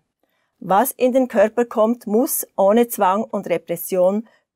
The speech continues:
für jeden Menschen frei entschieden werden können.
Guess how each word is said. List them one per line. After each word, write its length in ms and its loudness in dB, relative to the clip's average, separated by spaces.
für 400 2
jeden 420 2
Menschen 440 -2
frei 520 -4
entschieden 480 0
werden 280 0
können. 460 -4